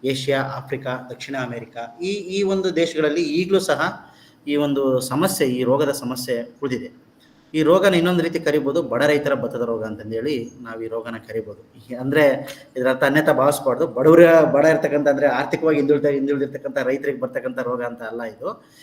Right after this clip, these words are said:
ಏನಪ್ಪಾ ಅಂದ್ರೆ, ಬಡ ರೈತರ ಭತ್ತದ ರೋಗ ಅಂದ್ರೆ ಯಾವ ವಿಷಯಗಳಲ್ಲಿ ಬಡತನ, ಅಂದ್ರೆ ಈ ಮಣ್ಣಿನ ಫಲವತ್ತತೆಯಲ್ಲಿ, ಆ ಒಂದು ಮಣ್ಣು,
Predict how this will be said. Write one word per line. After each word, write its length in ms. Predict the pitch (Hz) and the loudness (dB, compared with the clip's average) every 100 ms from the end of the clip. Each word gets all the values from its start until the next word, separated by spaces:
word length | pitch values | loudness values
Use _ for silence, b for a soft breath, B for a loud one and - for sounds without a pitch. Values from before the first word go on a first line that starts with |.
| B B | B B
ಏನಪ್ಪಾ 320 | 175 214 208 196 | 0 2 2 0
ಅಂದ್ರೆ, 520 | 190 226 165 165 - 117 | 2 2 0 -4 -16 -8
ಬಡ 140 | 127 160 | -2 2
ರೈತರ 400 | 165 165 170 165 | 2 2 0 0
ಭತ್ತದ 240 | 135 151 | -4 -2
ರೋಗ 220 | 139 135 | 0 0
ಅಂದ್ರೆ 220 | 127 120 104 | -2 -6 -10
ಯಾವ 200 | 95 160 | -4 -2
ವಿಷಯಗಳಲ್ಲಿ 480 | 165 185 180 180 | 0 2 4 4
ಬಡತನ, 280 | 170 143 139 | 4 0 -2
ಅಂದ್ರೆ 440 | 117 - _ - 123 | -10 -12 _ -18 -14
ಈ 60 | |
ಮಣ್ಣಿನ 400 | 120 123 147 156 | -10 -6 -4 -4
ಫಲವತ್ತತೆಯಲ್ಲಿ, 720 | 147 123 143 143 143 139 151 | -4 -4 -4 -4 -6 -2 -2
ಆ 280 | 156 - 113 | -2 -6 -12
ಒಂದು 240 | 123 127 127 | -10 -10 -8
ಮಣ್ಣು, 720 | 120 135 147 135 - - | -8 -6 -6 -6 -12 -20